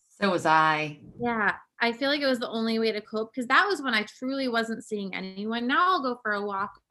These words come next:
Speaker 2: or, like, walk to a local restaurant and sit outside and
Speaker 1: Mm-hmm.
Speaker 2: like, bundle the hell <laughs> up. But, um,
Speaker 1: Yeah,
Speaker 2: Mm.
Speaker 1: the fir-, the, the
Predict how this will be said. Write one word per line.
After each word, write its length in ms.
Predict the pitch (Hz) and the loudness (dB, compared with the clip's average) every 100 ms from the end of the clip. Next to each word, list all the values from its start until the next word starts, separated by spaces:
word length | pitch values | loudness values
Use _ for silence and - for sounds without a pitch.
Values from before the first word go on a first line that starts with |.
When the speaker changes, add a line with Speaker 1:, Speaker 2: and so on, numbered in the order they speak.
| - | -4
Speaker 2:
or, 120 | 208 | -2
like, 220 | 208 202 _ | -2 -4 _
walk 320 | 220 202 - - | -2 -2 -4 0
to 60 | 220 | 0
a 40 | |
local 340 | 202 196 196 | 2 -2 -4
restaurant 500 | 185 196 - 202 196 - 196 | -8 -10 -8 -4 -4 -6 -12
and 140 | 196 190 | -10 -10
sit 160 | 196 | -4
outside 640 | 185 - - 175 180 180 190 _ _ | -4 -4 -4 0 0 -2 -6 _ _
and 140 | 202 196 | -2 0
Speaker 1:
Mm-hmm. 160 | 190 | 0
Speaker 2:
like, 140 | 165 190 _ | -4 -8 _
bundle 320 | 226 226 196 | 4 4 4
the 100 | 208 214 | 2 2
hell 260 | 214 202 | 4 4
<laughs> 20 | 220 | 4
up. 380 | 277 285 - - _ _ _ _ | 4 2 0 -10 _ _ _ _
But, 220 | 240 220 | 2 4
um, 460 | 220 214 202 202 196 _ _ _ _ _ _ _ _ _ - | 4 2 2 -2 -8 _ _ _ _ _ _ _ _ _ 4
Speaker 1:
Yeah, 200 | 180 170 | 4 6
Speaker 2:
Mm. 20 | |
Speaker 1:
the 80 | 190 | 2
fir-, 320 | 175 208 196 | 4 8 8
the, 120 | 185 190 | 6 4
the 220 | 190 | 4